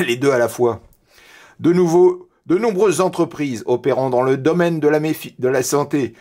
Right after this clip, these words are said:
se méfient de l'influence potentielle de Kennedy dans une administration Trump.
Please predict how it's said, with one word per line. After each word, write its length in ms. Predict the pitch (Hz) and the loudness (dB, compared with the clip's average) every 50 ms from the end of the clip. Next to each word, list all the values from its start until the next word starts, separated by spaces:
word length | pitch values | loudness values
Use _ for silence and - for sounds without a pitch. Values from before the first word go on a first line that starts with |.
| - _ _ | -20 _ _
se 160 | - - 147 | -8 -4 -2
méfient 400 | 147 180 214 196 - - 180 170 | 0 0 0 0 -2 -4 -4 0
de 100 | 143 143 | 2 2
l'influence 560 | 147 180 202 175 180 170 185 185 175 156 - | 2 2 0 -2 -2 0 0 0 0 0 -2
potentielle 540 | - 151 147 135 135 143 139 - 151 139 123 | -2 -2 -2 -2 -2 -4 -2 0 -2 0 0
de 80 | 117 117 | 0 -2
Kennedy 500 | 113 - 175 151 139 127 117 117 120 113 | 0 0 0 0 0 -4 -6 -6 -6 -6
dans 120 | 113 107 | -6 -6
une 180 | 98 113 113 117 | -6 -4 -4 -4
administration 720 | 117 123 127 127 123 - - - 127 - - - 131 120 | -4 -4 -4 -6 -6 -6 -4 -4 -4 -4 -4 -6 -6 -6
Trump. 400 | 113 - 175 156 131 110 - - | -4 -2 -2 -2 -2 -6 -10 -14